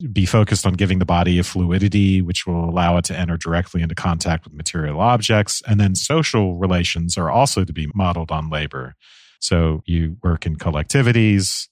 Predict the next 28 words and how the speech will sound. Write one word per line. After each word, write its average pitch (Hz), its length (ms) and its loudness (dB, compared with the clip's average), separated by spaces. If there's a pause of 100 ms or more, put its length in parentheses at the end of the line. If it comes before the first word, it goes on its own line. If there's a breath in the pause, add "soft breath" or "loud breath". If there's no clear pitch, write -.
There's 90 120 0
a 87 60 -2
really 101 440 4
clear 95 320 0
connection 90 440 -4
between 82 400 0
rules 98 580 2
and 82 140 -2
the 82 40 -6
public 80 340 -4
interest. 110 760 0 (200)
And 85 500 2 (140)
there's 85 220 2
a 87 60 -8
kind 82 220 0
of 76 140 -6
brotherly, 90 920 0 (220)
like 92 160 0
I 85 140 2
mentioned 87 360 0
before, 92 580 2
feeling 92 720 2 (220)
that's 85 220 0
based 92 640 0
on 82 600 -2
being 98 420 4
a 85 140 2
coworker. - 680 0